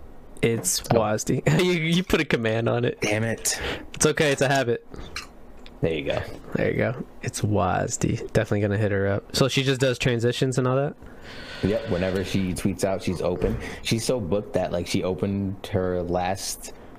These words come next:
Speaker 2: uh, tra-, um, intro and outro screen in, like, little, uh, clips editing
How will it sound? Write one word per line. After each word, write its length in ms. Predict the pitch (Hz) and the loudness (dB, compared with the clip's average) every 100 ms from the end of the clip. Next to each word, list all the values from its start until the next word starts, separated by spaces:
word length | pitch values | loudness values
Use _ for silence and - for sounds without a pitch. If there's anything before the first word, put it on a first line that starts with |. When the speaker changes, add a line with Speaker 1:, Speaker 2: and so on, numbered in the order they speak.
| - - - | -18 -18 -2
Speaker 2:
uh, 220 | 90 87 | 0 0
tra-, 300 | 85 90 87 - | 0 0 -2 0
um, 440 | 87 85 85 95 - - - | 0 0 -2 -4 -6 -2 0
intro 300 | 98 107 95 | 2 2 0
and 100 | 85 | 0
outro 400 | 92 - 98 95 | 0 2 0 0
screen 540 | - 98 98 98 101 120 | 0 0 2 0 -2 0
in, 160 | 92 | 0
like, 180 | 87 82 | 0 0
little, 440 | 85 90 87 87 85 | 0 0 0 0 0
uh, 340 | 82 80 80 - - | 0 -2 -4 -6 -12
clips 400 | - 95 - - - | -2 -2 -2 -2 0
editing 420 | 98 101 107 | 0 0 -2